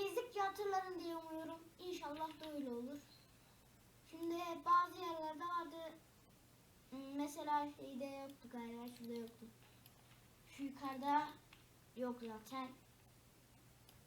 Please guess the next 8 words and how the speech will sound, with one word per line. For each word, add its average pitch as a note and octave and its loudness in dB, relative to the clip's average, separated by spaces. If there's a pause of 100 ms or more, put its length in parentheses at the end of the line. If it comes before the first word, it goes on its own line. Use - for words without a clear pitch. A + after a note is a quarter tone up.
(280)
Şurada A#3 -4
yok, A3+ -2 (120)
burada A#3 -4
yok, A3+ -6
burada A#3 -4
yok. A#3 -4 (2000)
Hmm, B3 2
neredeydi? C#4+ 4